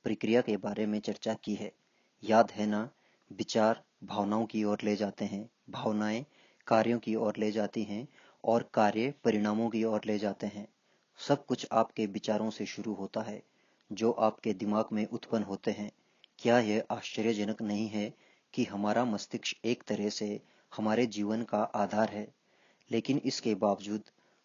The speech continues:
हम में से ज्यादातर लोग को जरा भी अंदाजा नहीं है कि यह सशक्त उपकरण किस तरह काम करता है।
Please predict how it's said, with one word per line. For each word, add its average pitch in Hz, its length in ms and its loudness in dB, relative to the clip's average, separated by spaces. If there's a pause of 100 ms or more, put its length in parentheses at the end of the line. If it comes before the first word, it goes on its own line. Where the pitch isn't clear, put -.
हम 120 100 0
में 120 160 4
से 113 160 -2
ज्यादातर 107 540 0
लोग 107 240 -2
को 101 200 -4
जरा 107 300 4
भी 107 200 -2
अंदाजा 104 460 -2
नहीं 104 300 -4
है 104 280 -6 (400)
कि 120 80 0
यह 107 240 2
सशक्त - 400 -6 (100)
उपकरण 107 380 -2
किस - 260 -6
तरह 104 220 0
काम 104 240 -4
करता 107 340 -2
है। 107 180 -6